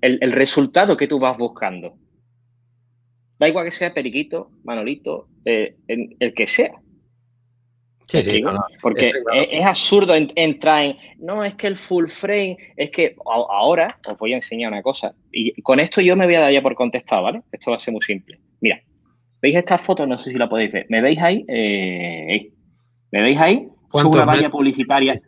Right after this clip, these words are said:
Speaker 2: cuántos metros hay
Speaker 1: Sí.
Speaker 2: ahí de valla? ¿Siete, ocho
Speaker 1: Siem-,
Speaker 2: metros?
Speaker 1: siempre, siempre lo, lo hablo y lo comento, ¿vale? En, en cada sitio.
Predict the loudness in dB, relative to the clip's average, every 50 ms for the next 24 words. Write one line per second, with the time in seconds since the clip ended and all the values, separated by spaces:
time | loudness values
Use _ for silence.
0 | _ _ _ 0 0 2 2 2 2 4 4 2 4 2 0 0 0 0 0 2
1 | 2 2 0 0 -2 -4 -6 -6 -8 -6 -6 -6 -6 -2 -2 -2 0 0 0 -2
2 | 0 2 2 2 2 2 0 -4 -10 -14 -12 -6 -2 0 0 0 -2 -4 -6 -4
3 | -2 -2 -2 -4 -4 -6 -8 -10 -8 -6 -4 -4 -4 -6 -6 -6 -6 -4 -2 -2
4 | -2 -2 -2 -4 -4 -6 -8 -8 -6 -4 -2 0 2 2 2 2 0 0 0 0
5 | -2 0 0 -2 -2 -4 -6 -6 -4 -2 -2 -2 -4 -4 -6 -8 -6 -8 -10 -10
6 | -8 -4 -2 -2 -2 -2 -4 -8 -8 -8 -8